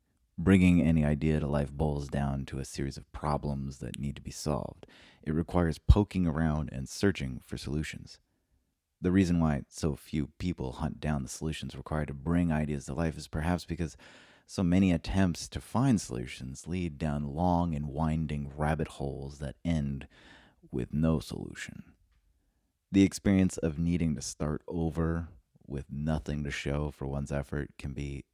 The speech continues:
incredibly demoralizing. There is a meta skill that anyone competent in their field eventually develops for problems in that field. It's the ability to get a sense of whether or not a rabbit hole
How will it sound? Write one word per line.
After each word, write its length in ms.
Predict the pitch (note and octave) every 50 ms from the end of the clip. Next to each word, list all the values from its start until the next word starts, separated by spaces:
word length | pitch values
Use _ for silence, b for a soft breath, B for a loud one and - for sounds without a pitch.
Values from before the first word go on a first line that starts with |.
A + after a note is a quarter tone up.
| _ _
incredibly 800 | - C#2 C#2 C#2 C#2 - - - F2 D2+ C2+ - C2 C2+ C2 B1+
demoralizing. 1000 | - - - B1 C2 C2 C#2 C#2 B1+ B1 B1 A#1+ A#1+ C2+ C2 C2 C2 B1+ C#2 C#2+ - _ _ _ _ _ _ _ _ _ _ _ _ _ _ _ _ _ _
There 180 | E2+ F#2 F#2+
is 120 | F2+ E2+ E2+
a 60 | D#2+
meta 400 | D#2+ E2 F2+ F#2 G2 G2 F#2 E2
skill 500 | - - - - - A#1 B1+ B1+ C2 C2 -
that 180 | B1 - - - -
anyone 400 | E2 F2+ F2+ F2 E2 D2+ C#2+ D2
competent 460 | - - - D#2 D2+ - - C#2 G1+
in 60 | A#1+ C2
their 100 | B1+ -
field 340 | - - F2+ E2 D2 C#2+ B1
eventually 400 | A#1+ C#2 D#2 D2 - - C#2+ C#2
develops 680 | C#2 C#2 C2 C2+ D2+ D2+ D#2 D#2 C2 - - - - -
for 120 | _ C#2+
problems 640 | - - - - D#2 D#2 D#2+ D2 C#2+ C#2+ C2 B1+ - - _ -
in 180 | G2 G2+ F#2
that 200 | D2+ C#2+ B1+ -
field. 380 | - - - C2 B1+ C2 C2+ - b b b b b b b b b b b b b b
It's 180 | - F2+ -
the 120 | - F2+ F#2
ability 320 | F2 G2 G2+ A2+ A2+ A2
to 80 | E2+ F2
get 160 | D2+ F2+ -
a 40 | D#2+
sense 360 | - - F#2+ E2+ D#2+ - -
of 80 | C#2+ C#2
whether 380 | C2+ C#2+ D#2+ E2 E2+ G2 G2
or 80 | F2 D#2
not 260 | C#2+ C2 C2 C2+ A#1
a 60 | C2
rabbit 360 | C#2 C#2 D2+ E2 F#2+ - -
hole 380 | C#2 C2 B1+ C2+ C#2 C#2+ C#2+ -